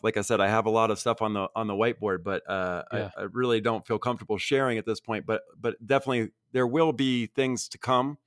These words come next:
Speaker 1: you know, and we're always looking for that, you know, like, you know, I mean, Dave Good did a, did a wonderful thing by introducing carbon to water skis, you know, and then when they first came out, people were like,
Speaker 2: Yeah.
Speaker 1: "Oh my gosh, you know, like, what are you doing?"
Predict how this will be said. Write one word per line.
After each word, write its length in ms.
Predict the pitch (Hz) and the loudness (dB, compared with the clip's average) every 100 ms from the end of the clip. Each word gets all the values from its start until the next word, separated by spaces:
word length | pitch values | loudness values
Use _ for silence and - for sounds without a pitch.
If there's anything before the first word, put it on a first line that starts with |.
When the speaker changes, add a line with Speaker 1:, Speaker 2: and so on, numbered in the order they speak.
| _ _ _ _ _ | _ _ _ _ _
Speaker 1:
you 120 | - 131 | -4 0
know, 200 | 135 135 | 2 4
and 180 | 139 | 4
we're 120 | 151 143 | 6 8
always 420 | 156 190 180 120 | 8 8 6 4
looking 280 | 127 127 113 | 2 2 0
for 220 | 123 117 | 2 4
that, 280 | 113 107 - | 6 4 2
you 100 | 127 | -2
know, 120 | 110 | 0
like, 240 | 110 117 - - - - _ - | 2 0 -2 -20 -20 -20 _ -6
you 80 | 143 | -2
know, 240 | 98 107 - | -2 -4 -6
I 60 | 117 | -2
mean, 160 | 120 | 0
Dave 260 | 117 139 127 | 4 4 6
Good 220 | 143 131 | 4 6
did 160 | 123 113 | 4 4
a, 260 | 107 104 | 4 2
did 160 | 98 120 | 2 2
a 60 | |
wonderful 360 | 110 127 127 120 | 4 2 0 -4
thing 320 | - 139 123 | 0 2 2
by 200 | 104 101 | 2 2
introducing 500 | 104 113 120 120 110 | 2 -2 -2 -2 -2
carbon 440 | 104 120 117 104 95 | 2 2 4 0 -4
to 260 | 113 101 | -4 -4
water 300 | 95 107 127 | 0 2 2
skis, 360 | 101 - 76 87 | 0 -6 -10 -8
you 80 | 101 | -6
know, 260 | 92 98 95 | -4 -6 -6
and 80 | 110 | -2
then 80 | |
when 120 | 135 147 | 0 2
they 100 | 139 | 2
first 280 | 151 147 | 2 2
came 200 | - 135 | 2 0
out, 180 | 143 135 | 2 2
people 240 | 120 117 117 | 0 0 2
were 100 | 110 | 4
like, 160 | 107 | 4
Speaker 2:
Yeah. 100 | 123 | 4
Speaker 1:
"Oh 120 | 151 | 2
my 300 | 143 87 82 - - | 2 0 -2 -6 0
gosh, 520 | 127 120 73 - - | 6 6 4 0 -4
you 140 | 107 104 | -4 -2
know, 160 | 92 | -2
like, 220 | 90 90 107 | -2 -2 -2
what 100 | 135 | -4
are 60 | |
you 120 | 117 | -4
doing?" 440 | 85 147 143 76 | -2 0 0 -4